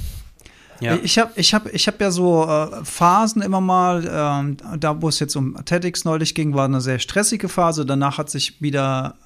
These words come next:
Speaker 2: ähm, bestimmt eine Woche lang eine sehr entspannte Phase bei mir. Da hatte ich wenig Termine. Da hab ich, ähm, eigentlich genau das gehabt,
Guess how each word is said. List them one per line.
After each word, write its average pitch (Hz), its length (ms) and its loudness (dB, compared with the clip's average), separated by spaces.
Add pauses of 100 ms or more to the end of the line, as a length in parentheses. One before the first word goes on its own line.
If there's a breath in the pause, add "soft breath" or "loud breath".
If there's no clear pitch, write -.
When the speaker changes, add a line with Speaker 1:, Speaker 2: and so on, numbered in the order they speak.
(180)
Speaker 2:
ähm, 127 600 -4
bestimmt 156 460 -6
eine 143 140 -2
Woche 139 180 -4
lang 139 220 0
eine 131 120 0
sehr 135 200 -2
entspannte 165 480 -4
Phase 180 340 -2
bei 151 160 -2
mir. 151 240 -2
Da 135 80 0
hatte 127 140 -4
ich 120 140 -8
wenig 165 320 -2
Termine. 175 600 -4 (640 loud breath)
Da 127 140 -2
hab 143 200 -4
ich, 147 280 -2
ähm, 139 360 0 (180)
eigentlich 185 540 -2
genau 170 380 2
das 160 460 -2
gehabt, 156 440 -2